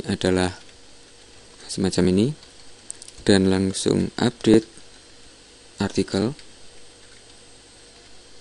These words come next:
dan set. Di sini saya mau mengganti, eh,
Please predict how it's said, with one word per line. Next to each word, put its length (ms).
dan 320
set. 480
Di 80
sini 560
saya 400
mau 340
mengganti, 840
eh, 640